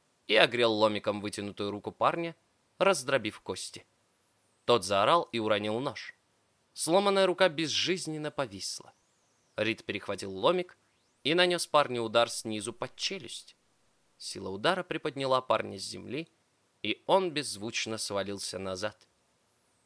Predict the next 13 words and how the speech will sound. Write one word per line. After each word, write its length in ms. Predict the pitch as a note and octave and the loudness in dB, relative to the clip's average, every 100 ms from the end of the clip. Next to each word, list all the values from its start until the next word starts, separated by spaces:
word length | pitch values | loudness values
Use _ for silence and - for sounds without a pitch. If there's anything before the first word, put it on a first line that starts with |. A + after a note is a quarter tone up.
| _ | _
Все 240 | - - A3 | -8 2 2
это 160 | A3 | 2
заняло 360 | E3+ D#3+ D#3 D3+ | -2 0 0 0
меньше 380 | D3 D3 - C#3 | 0 -2 -2 -4
семи 300 | - C3 C3 | -6 -4 -4
секунд. 580 | - A#2+ - - - _ _ _ _ _ _ | -6 -10 -12 -18 -20 _ _ _ _ _ _
Шестеро 480 | - C#3 - A2+ A2 | 0 0 0 -4 -2
лежали 420 | G#2+ G#2 G2+ F#2+ | -2 0 0 0
на 120 | F#2+ | -6
земле, 440 | F2+ F#2+ G#2+ F3 - _ _ _ _ _ | -8 -6 -2 -4 -6 _ _ _ _ _
одни 320 | C#3+ C#3+ G3+ | 2 4 -2
совершенно 520 | - D#3+ D3 - B2 | 0 -2 -2 -2 -2
неподвижно, 800 | A2 G#2+ G#2 A#2+ G3 F#3+ F#3+ F#3 | -2 -2 -4 -2 -8 -4 -4 -6